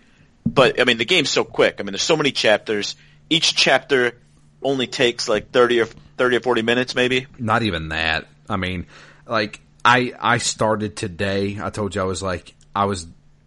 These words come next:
Speaker 2: about halfway through chapter two, and I sat down today, and in an hour and a half, I did three chapters. And I was like, "Wow, that was really quick."
Speaker 1: Yeah. Yeah, so ha-, half, half hour per chapter.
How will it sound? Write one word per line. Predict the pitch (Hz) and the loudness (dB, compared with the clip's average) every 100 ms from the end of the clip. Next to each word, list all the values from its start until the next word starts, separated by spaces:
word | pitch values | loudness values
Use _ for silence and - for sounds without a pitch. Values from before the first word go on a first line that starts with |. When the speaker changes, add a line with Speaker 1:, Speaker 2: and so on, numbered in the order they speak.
| _ - | _ -8
Speaker 2:
about | 110 127 | -2 -2
halfway | 101 120 113 - 110 | -2 -4 -6 -6 -6
through | 101 107 104 101 101 - - - _ _ - - | -6 -6 -6 -6 -8 -12 -18 -20 _ _ -20 -10
chapter | 120 101 - | -6 -6 -8
two, | 92 104 98 107 110 - _ _ _ _ _ _ _ - - | -12 -8 -6 -8 -12 -20 _ _ _ _ _ _ _ -16 -10
and | 101 | -6
I | 95 | -6
sat | - 104 78 | -6 -8 -8
down | 98 85 | -10 -10
today, | 92 92 90 | -10 -8 -8
and | 87 | -8
in | 82 | -10
an | 82 | -10
hour | 82 82 | -8 -8
and | 80 | -10
a | 76 | -10
half, | 82 80 | -12 -12
I | 78 | -14
did | 73 78 - | -14 -16 -16
three | - 50 | -20 -20
chapters. | - - - - - - _ _ _ _ _ _ _ _ _ - _ _ _ _ - | -16 -16 -16 -20 -20 -20 _ _ _ _ _ _ _ _ _ -20 _ _ _ _ -14
And | 95 | -10
I | 87 | -8
was | 87 | -8
like, | 85 | -10
"Wow, | 98 90 | -8 -8
that | 85 | -8
was | 78 | -10
really | 80 69 | -14 -18
quick." | - - - _ _ _ _ _ _ _ _ _ _ - | -18 -20 -20 _ _ _ _ _ _ _ _ _ _ 0
Speaker 1:
Yeah. | 113 90 - _ _ _ _ - | 4 4 2 _ _ _ _ 0
Yeah, | 170 | 2
so | - 151 | 2 2
ha-, | 156 | 2
half, | - 160 139 | 2 0 0
half | 165 160 156 | 0 2 4
hour | 131 117 | 2 0
per | 110 | -6
chapter. | - 104 - 101 95 | -6 -6 -6 -12 -12